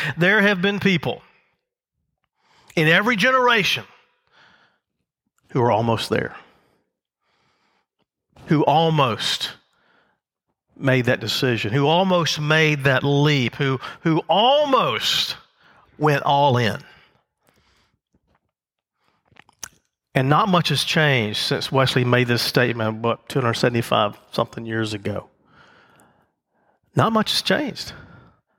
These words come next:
We're, we're still having, we still have those people. We, we are in a post-Christian world right now.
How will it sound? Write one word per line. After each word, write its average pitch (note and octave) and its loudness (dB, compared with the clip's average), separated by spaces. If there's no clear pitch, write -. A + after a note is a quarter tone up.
We're, E3 0
we're D#3+ 0
still G#3+ 0
having, F#3 2
we D#3+ 0
still G3+ 2
have F#3 2
those F3+ 0
people. G#3+ 0
We, A3+ 2
we A#3+ 4
are G#3+ 4
in A3 4
a B3+ 4
post-Christian G#3+ -2
world E3+ 0
right B2+ 0
now. A#2 -2